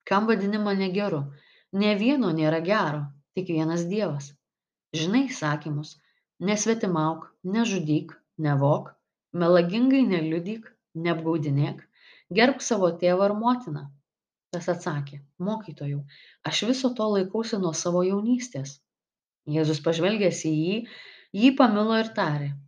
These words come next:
„Vieno dalyko tau trūksta. Eik, parduok visą, ką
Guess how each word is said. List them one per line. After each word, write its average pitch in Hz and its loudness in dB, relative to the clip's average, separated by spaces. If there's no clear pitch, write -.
„Vieno 208 0
dalyko 185 2
tau 196 0
trūksta. 151 -6
Eik, 233 6
parduok 180 2
visą, 190 -2
ką 170 -2